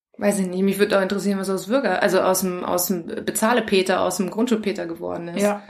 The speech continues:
Speaker 2: Kannst
Speaker 1: Ja.
Speaker 2: du, äh, recherchieren
Speaker 1: Ich
Speaker 2: das
Speaker 1: kann
Speaker 2: mal?
Speaker 1: gucken, ob ich die Nachnamen und Vornamen, die Nachnamen von den Peters noch in meinem Gedächtnis rauskramen kann.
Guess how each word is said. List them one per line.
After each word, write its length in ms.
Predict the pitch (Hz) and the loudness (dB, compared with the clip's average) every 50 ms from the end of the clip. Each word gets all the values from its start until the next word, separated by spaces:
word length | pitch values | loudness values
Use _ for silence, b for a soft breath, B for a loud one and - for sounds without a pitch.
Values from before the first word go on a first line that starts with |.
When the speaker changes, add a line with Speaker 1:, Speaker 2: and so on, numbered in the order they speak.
| B B B B B B B B B B B B B B B B _ _ _ _ _ _ _ _ _ _ _ _ _ | B B B B B B B B B B B B B B B B _ _ _ _ _ _ _ _ _ _ _ _ _
Speaker 2:
Kannst 240 | - 220 240 240 - | -2 -2 -2 -2 -4
Speaker 1:
Ja. 60 | 233 | -6
Speaker 2:
du, 80 | - - | -10 -12
äh, 260 | - 170 170 - - 220 | -10 -10 -10 -10 -8 -4
recherchieren 500 | - 220 240 233 - 254 - - 254 247 220 | -2 -2 -2 -2 -4 -6 -4 -2 0 0 0
Speaker 1:
Ich 60 | - | 2
Speaker 2:
das 20 | - 240 | 2 4
Speaker 1:
kann 140 | 240 254 269 | 4 4 2
Speaker 2:
mal? 60 | - | 2
Speaker 1:
gucken, 320 | - 302 302 302 247 226 | 2 0 0 2 0 -2
ob 120 | 220 214 214 | -2 -2 -2
ich 120 | 214 214 | -4 -4
die 480 | - 220 214 208 202 202 202 196 196 190 190 190 | -4 -2 -2 -2 0 0 -2 -2 -4 -6 -8 -6
Nachnamen 680 | 196 196 196 208 220 220 233 214 196 196 196 196 196 190 | -4 -2 0 0 0 0 0 0 0 -2 -4 -6 -6 -6
und 160 | 190 185 - | -8 -8 -6
Vornamen, 960 | - 226 208 202 208 202 190 180 180 180 180 180 180 180 175 175 170 - _ _ _ _ - | -4 -2 -2 -2 -2 -2 -4 -8 -8 -12 -12 -14 -14 -16 -16 -18 -20 -20 _ _ _ _ -2
die 80 | 202 | 0
Nachnamen 460 | 196 196 247 247 262 226 208 208 208 | 2 2 2 2 2 2 2 0 0
von 140 | 214 220 196 | 0 0 0
den 120 | 185 190 208 | 0 -2 2
Peters 460 | - 220 220 220 202 165 170 - - | 2 2 2 2 0 -4 -4 -2 -2
noch 180 | 190 180 180 | -2 -2 -2
in 140 | 202 202 190 | -4 -4 -2
meinem 420 | 185 175 175 175 175 175 175 - _ _ - | -2 -2 -2 -4 -4 -6 -10 -14 _ _ -4
Gedächtnis 640 | 185 180 - 208 214 208 - - 180 170 - - | -2 2 2 2 2 0 -2 -2 -4 -2 2 2
rauskramen 600 | 151 143 160 156 - - - 156 151 156 151 151 | 2 4 4 2 0 -2 -4 -4 -4 -4 -6 -8
kann. 340 | 151 - 156 156 185 214 214 | -10 -10 -8 -8 -8 -8 -10